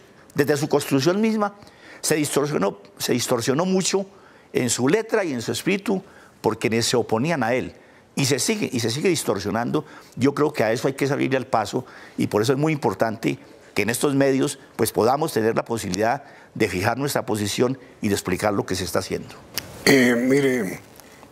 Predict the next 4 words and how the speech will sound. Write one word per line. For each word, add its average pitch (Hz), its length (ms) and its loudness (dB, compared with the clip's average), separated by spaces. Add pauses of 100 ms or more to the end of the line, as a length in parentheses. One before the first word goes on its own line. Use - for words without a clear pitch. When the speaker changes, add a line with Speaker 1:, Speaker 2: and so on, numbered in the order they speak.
(120)
Speaker 2:
señor 123 320 0
Londoño, 127 580 2 (1000)
el 127 300 2
presidente 151 1080 0